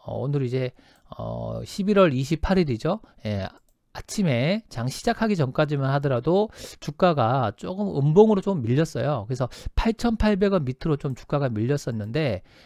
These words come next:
밀렸었는데 장 시작 전에,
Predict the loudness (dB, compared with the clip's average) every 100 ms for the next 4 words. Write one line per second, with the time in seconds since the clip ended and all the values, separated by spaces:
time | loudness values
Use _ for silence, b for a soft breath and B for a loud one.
0 | b -6 -2 -2 -2 -4 -4 -2 -2 -2
1 | -4 -8 _ _ _ _ _ _ _ _
2 | -20 -8 -2 -2 2 0 2 -2 -2 -4